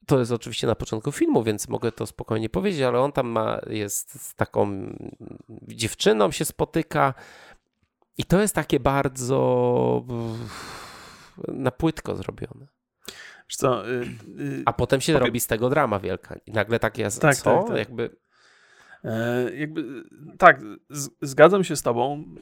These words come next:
Speaker 2: ale też próbuję to sobie uzasadnić. Ja mam chyba s-, straszną skłonność do uzasadniania sobie różnych słabych elementów filmu, jeżeli mi się całość podoba. Wychodziłem z założenia, że to była pierwsza miłość i dlatego ona taki, taki wy-, wywarła na nim, y,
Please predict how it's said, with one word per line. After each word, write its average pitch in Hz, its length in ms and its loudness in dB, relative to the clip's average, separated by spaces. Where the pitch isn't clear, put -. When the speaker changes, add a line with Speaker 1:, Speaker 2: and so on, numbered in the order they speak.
Speaker 2:
ale 165 140 4
też 175 140 -6
próbuję 175 280 4
to 156 100 -8
sobie 147 180 -2
uzasadnić. 123 500 -4
Ja 131 60 2
mam 131 100 0
chyba 120 280 -2
s-, - 340 -4
straszną 131 400 -2
skłonność 127 420 -4
do 123 280 0
uzasadniania 127 680 -4
sobie 127 240 -2
różnych 127 280 -4
słabych 127 400 -6
elementów 127 400 -6
filmu, 113 340 -8
jeżeli 110 280 -8
mi 117 60 -10
się 127 120 -8
całość 123 220 -4
podoba. 113 420 -4
Wychodziłem 175 360 6
z - 20 -2
założenia, 160 380 0
że 147 60 -4
to 160 80 -6
była 139 140 4
pierwsza 147 320 -2
miłość 139 320 -4
i 139 40 -10
dlatego 127 400 0
ona 123 160 -2
taki, 123 380 -8
taki 123 400 -6
wy-, 110 220 -10
wywarła 131 480 2
na 123 140 -6
nim, 123 360 -12
y, 120 240 -10